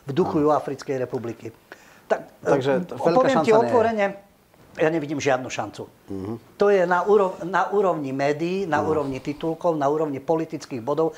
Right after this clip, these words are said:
Speaker 1: ale praktický
Speaker 2: Mhm.
Speaker 1: život, myslím si, na Blízkom východe, pokiaľ ide o vzťahy Palestínčanov a Izraelčanov a ešte v tomto štádiu, kde naozaj, e, najsilnejšiu pozíciu majú tí najväčší radikáli, nezmieriteľní a nekompromisní.
Speaker 2: Áno.
Speaker 1: Takže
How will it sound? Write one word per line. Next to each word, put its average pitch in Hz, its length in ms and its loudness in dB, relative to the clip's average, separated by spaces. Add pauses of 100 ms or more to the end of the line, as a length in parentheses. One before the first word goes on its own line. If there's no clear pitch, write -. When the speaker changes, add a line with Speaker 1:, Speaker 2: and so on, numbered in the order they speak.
(160)
Speaker 1:
ale 147 200 0
praktický 180 800 -2
Speaker 2:
Mhm. 131 60 -2
Speaker 1:
život, 147 340 -2 (240)
myslím 147 280 -4
si, - 80 -6
na - 120 2
Blízkom 147 380 -4
východe, 135 320 -2
pokiaľ 160 360 0
ide 160 140 -2
o 139 80 0
vzťahy 143 360 -2 (240)
Palestínčanov 165 720 0
a 127 120 0
Izraelčanov 151 720 0 (220)
a - 180 0
ešte 165 240 -2
v - 80 -6
tomto 185 280 -2
štádiu, 170 340 -2
kde 165 220 -2 (320)
naozaj, 156 440 0
e, 120 80 -4 (840)
najsilnejšiu 220 580 -2
pozíciu 196 540 0
majú 165 260 -2
tí 165 120 -6
najväčší 156 420 -2
radikáli, 135 500 -2 (160)
nezmieriteľní 156 720 -2
a 160 80 -2
nekompromisní. 127 680 -4
Speaker 2:
Áno. - 320 -20
Speaker 1:
Takže 139 240 -2